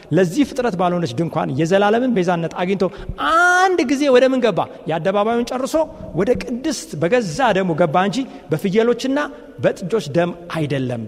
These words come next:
ይላል። ክርስቶስ ከትንሣኤው በኋላ በሠላሳ አንድ ዓመተ ምህረት ወደ ሰማያዊ ቤተ መቅደስ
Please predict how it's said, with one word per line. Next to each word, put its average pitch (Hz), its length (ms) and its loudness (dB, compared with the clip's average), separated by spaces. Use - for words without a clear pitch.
ይላል። 120 340 -6
ክርስቶስ 262 360 0
ከትንሣኤው 220 440 0
በኋላ 202 220 4
በሠላሳ 196 360 0
አንድ 220 160 2
ዓመተ 196 220 0
ምህረት 214 200 0
ወደ 160 160 2
ሰማያዊ 214 320 2
ቤተ 185 180 2
መቅደስ 202 320 -2